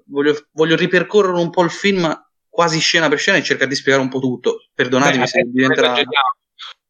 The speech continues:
Speaker 1: Eh, perdonatemi se
Speaker 2: <laughs>
Speaker 1: sarà un po' lungo, però ci provo. Spro-, pro-, spero di essere breve. Allora, innanzitutto vediamo Ciro che, eh,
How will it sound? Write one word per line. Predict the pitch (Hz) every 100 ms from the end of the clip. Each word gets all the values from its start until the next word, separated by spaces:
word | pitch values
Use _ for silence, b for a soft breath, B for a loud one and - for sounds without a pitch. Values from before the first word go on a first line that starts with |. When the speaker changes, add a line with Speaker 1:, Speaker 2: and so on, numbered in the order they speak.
| _
Speaker 1:
Eh, | 165 156 127
perdonatemi | 170 185 208 185 147
se | 143 143
Speaker 2:
<laughs> | -
Speaker 1:
sarà | - 160
un | 156
po' | 165
lungo, | 160 - 143
però | 196
ci | - 151
provo. | 143 135 123 120 127
Spro-, | - - 170 -
pro-, | 180 170
spero | - 190 180
di | 160
essere | 156 156
breve. | 135 123 120
Allora, | 165 165
innanzitutto | 175 185 220 247
vediamo | 143 135 117
Ciro | 131 208 220
che, | 143
eh, | 123